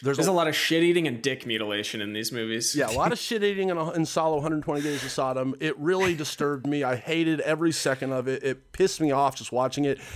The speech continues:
Speaker 1: And not only did it piss me off, it pissed off a whole bunch of people that whenever it got released,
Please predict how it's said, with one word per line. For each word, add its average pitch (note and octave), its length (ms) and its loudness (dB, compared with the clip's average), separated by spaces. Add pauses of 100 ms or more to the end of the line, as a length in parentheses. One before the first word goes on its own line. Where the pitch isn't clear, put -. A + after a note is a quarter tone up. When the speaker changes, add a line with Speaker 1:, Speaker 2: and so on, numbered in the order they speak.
(120)
Speaker 1:
And D#3 120 6
not F#3+ 180 6
only G3 160 6
did F3+ 100 2
it D#3+ 60 -4
piss F#3+ 220 4
me C#4+ 140 6
off, G#3 280 4 (260)
it G#3 140 4
pissed - 260 2
off A3+ 180 6
a G3 80 4
whole A3 200 8
bunch G#3+ 200 2
of F#3 80 -4
people G#3+ 500 4 (260)
that F#3 200 4
whenever G3+ 340 6
it F#3 60 4
got F#3+ 140 4
released, A3 540 2